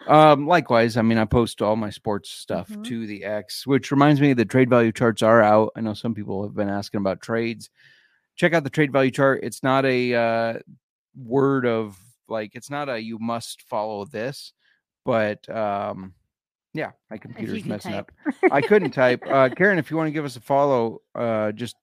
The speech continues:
Speaker 1: type in, search for Old Fashioned Football Podcast. You'll see the same logo that you see here.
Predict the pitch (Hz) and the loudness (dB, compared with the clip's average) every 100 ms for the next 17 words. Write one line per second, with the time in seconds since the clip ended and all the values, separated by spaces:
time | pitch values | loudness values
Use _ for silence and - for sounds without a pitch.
0 | _ - 135 127 135 120 - 151 - 123 | _ -4 -2 -2 -4 -6 -6 -8 -8 -8
1 | - 143 127 - 127 117 104 - 104 - | -6 -8 -8 -6 -8 -8 -8 -6 -6 -2
2 | 107 104 117 104 - 117 98 131 107 - | -4 -4 -8 -8 -10 -16 -12 -10 -10 -8
3 | 113 107 107 107 110 104 95 76 - 107 | -8 -4 -2 -2 -2 -2 -4 -8 -10 -10
4 | 98 113 120 120 | -10 -8 -8 -10